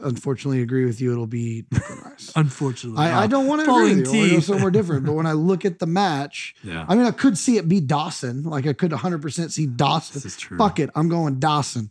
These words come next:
Speaker 2: Dawson.
Speaker 1: If it ain't Paqueta, it's Dawson.
Speaker 2: He's gonna play out of his, out of his
Speaker 1: Oh,
Speaker 2: fucking
Speaker 1: God,
Speaker 2: shoes.
Speaker 1: it's Craig, it's
Speaker 2: Yeah.
Speaker 1: Craig fucking Dawson. It's Big Daddy Dawes, baby. Um, so that, that's how I see that going. So now it brings us to everybody's favorite part of the show. It's time for our yellow and red cards.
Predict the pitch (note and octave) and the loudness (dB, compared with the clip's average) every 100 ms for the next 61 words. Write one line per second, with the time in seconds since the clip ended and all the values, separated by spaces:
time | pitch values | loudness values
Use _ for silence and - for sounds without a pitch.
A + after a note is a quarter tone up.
0 | C#3 B2 A2 E3 E3+ G#3 A3+ G3+ - G#3 | -2 -2 2 2 4 4 2 -2 0 2
1 | F3 D#3 D3+ _ C#3 A#2+ C3+ C3+ B2+ E3 | 2 -2 -4 _ -8 -4 -2 0 2 4
2 | D#3+ C#3 B2 D3 C3 B2 A#2 - C3 C3 | 4 2 2 2 4 2 0 -2 -2 2
3 | A#2+ A#2 - D#3 C#3+ B2 D#3 C3 C#3+ A#2+ | 2 0 2 4 4 2 2 2 4 2
4 | A2 D3+ D3+ C#3+ B2+ E3 C3 - D#3+ D3+ | 2 2 0 -2 0 0 -2 -2 -4 0
5 | C#3 E3 E3 C3+ A2+ C#3 C3 D3 C3+ C3 | 0 0 0 -2 -4 -6 -2 -2 -2 -2
6 | D#3+ A#2 G#2 B2 C#3 - - _ _ - | -4 -4 -6 -8 -8 -12 -20 _ _ -2
7 | F3 F3 D#3+ D#3 - - G3+ F#3 - G#3+ | 2 2 2 -2 -4 0 2 2 0 -2
8 | G3 C4 A3+ A3+ G3 G3 F3+ D3+ C3+ C3 | 2 2 2 0 0 0 0 0 0 0
9 | B2+ - - - _ _ - A3+ A3+ A3+ | -2 -4 -16 -20 _ _ -2 2 4 4
10 | A3+ G#3+ B3 C4 B3+ C4 A#3+ G3+ B3 B3+ | 2 2 2 2 4 4 4 4 2 4
11 | A#3+ A#3+ A#3 A3+ F3+ - - B3 C#4+ A3+ | 2 4 2 2 0 -8 0 2 4 2
12 | E3+ - E3+ D#3+ D3 - G3+ A#3 G3 - | 0 -2 0 0 -2 0 2 2 0 0
13 | A#3+ C4 B3 B3 A#3+ A3+ G3 A3 B3+ C4+ | 0 2 0 0 2 2 2 2 2 2
14 | C#4 C4+ B3 A#3 A3 A#3+ A3 F#3 A3+ G3+ | 2 0 2 4 4 2 -2 0 2 4
15 | F#3 A3+ G3+ | 4 2 -2